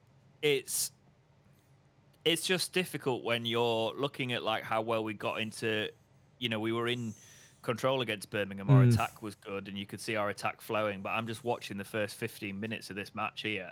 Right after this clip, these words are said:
Speaker 1: and Wednesday cannot get their attack moving.
Speaker 2: No.
Speaker 1: They can't get their attack into the game.
Speaker 2: We can't even get
Speaker 1: And
Speaker 2: out of
Speaker 1: that's
Speaker 2: our
Speaker 1: the
Speaker 2: own
Speaker 1: prob-,
Speaker 2: box.
Speaker 1: that's the problem
Speaker 2: Oh,
Speaker 1: you're gonna
Speaker 2: yeah.
Speaker 1: face with top teams.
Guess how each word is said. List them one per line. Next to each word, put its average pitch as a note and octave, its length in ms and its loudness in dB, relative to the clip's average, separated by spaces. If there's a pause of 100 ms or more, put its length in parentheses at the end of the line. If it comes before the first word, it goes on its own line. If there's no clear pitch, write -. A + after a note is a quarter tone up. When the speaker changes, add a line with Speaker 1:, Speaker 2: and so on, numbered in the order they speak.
Speaker 1:
and G2 200 -12
Wednesday G#2+ 400 -4
cannot G#2 500 -8
get G2+ 220 -2 (120)
their G#2 140 -4
attack G#2 420 -4
moving. G2+ 280 -2
Speaker 2:
No. A#2 160 8
Speaker 1:
They - 80 -2
can't A#2+ 200 -2
get G#2+ 120 0
their G2+ 100 -8
attack G#2 340 -6
into G#2 160 -8
the F#2+ 100 -12
game. A2 320 0
Speaker 2:
We C#3 100 12
can't F#3+ 220 10
even D#3 140 10
get C#3+ 140 8
Speaker 1:
And C#3+ 80 8
Speaker 2:
out C#3 80 6
of C#3 80 6
Speaker 1:
that's C3 100 8
Speaker 2:
our B2+ 60 6
Speaker 1:
the B2+ 100 6
Speaker 2:
own A2+ 60 4
Speaker 1:
prob-, B2+ 240 6
Speaker 2:
box. - 260 -8 (400)
Speaker 1:
that's C3 220 0
the C#3+ 80 -2
problem B2+ 380 6
Speaker 2:
Oh, - 40 -6
Speaker 1:
you're G#2 100 0
gonna B2+ 140 8
Speaker 2:
yeah. B2 40 4
Speaker 1:
face G#2+ 680 -2 (140)
with G2+ 420 -4
top - 260 -2
teams. A2 600 -4